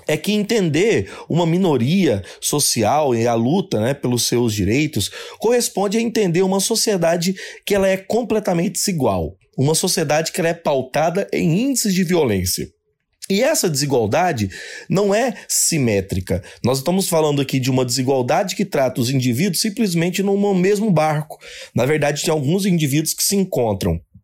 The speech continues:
em cenário de maior desigualdade, de maior vulnerabilidade social e que, nesse caso, né, compõem-se essas minorias. Muita, muita crítica, né, muitas críticas existem a respeito,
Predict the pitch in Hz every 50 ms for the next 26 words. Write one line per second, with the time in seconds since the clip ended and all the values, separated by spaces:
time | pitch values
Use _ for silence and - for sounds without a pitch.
0 | - - 143 160 156 - 175 143 135 127 117 113 113 117 113 143 160 151 139 131
1 | 131 151 190 226 220 190 160 151 131 131 135 123 131 123 113 107 104 110 110 131
2 | 165 170 175 170 - - - - - - 123 165 160 156 151 156 170 175 175 -
3 | - 131 117 117 151 202 254 247 226 208 175 165 147 147 143 143 131 123 123 123
4 | 120 - - 170 175 - - 202 202 214 214 - - _ _ - 262 214 - 277
5 | 226 220 202 - 247 - - 156 147 156 165 160 160 156 - - - - - -
6 | - 120 151 151 - 160 160 165 147 - 143 139 147 151 147 - 147 131 - 147
7 | 131 123 135 135 147 156 143 110 92 80 73 - - - - 165 190 240 190 220
8 | 185 165 151 139 113 104 95 - - - - - - - - - - 156 196 202
9 | 170 - - 190 202 214 190 - - - - - 117 107 101 101 127 151 156 139
10 | 127 117 131 160 202 214 196 170 - 127 - - - 165 170 151 - - - 135
11 | 131 127 117 113 139 160 165 151 - 147 135 127 131 120 - - - 139 139 139
12 | 143 143 139 - 143 139 143 135